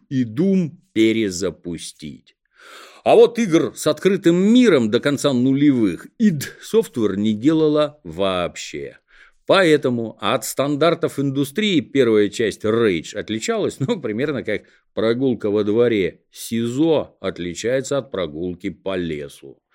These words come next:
Идешь, куда скажут, шаг влево, шаг вправо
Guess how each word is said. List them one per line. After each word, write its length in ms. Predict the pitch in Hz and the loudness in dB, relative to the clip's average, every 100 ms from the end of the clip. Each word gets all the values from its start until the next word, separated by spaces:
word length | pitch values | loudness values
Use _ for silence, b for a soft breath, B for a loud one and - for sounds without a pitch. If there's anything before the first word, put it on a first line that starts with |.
| B B B - | B B B -4
Идешь, 360 | 139 190 170 | 2 2 2
куда 260 | 123 101 95 | -2 -2 -2
скажут, 500 | - 170 170 151 113 | 0 0 0 -2 -4
шаг 300 | 131 120 117 | -4 -4 -2
влево, 280 | 127 131 107 | 0 0 0
шаг 220 | 123 101 | -4 -6
вправо 640 | - 151 151 107 85 | -2 0 2 0 -2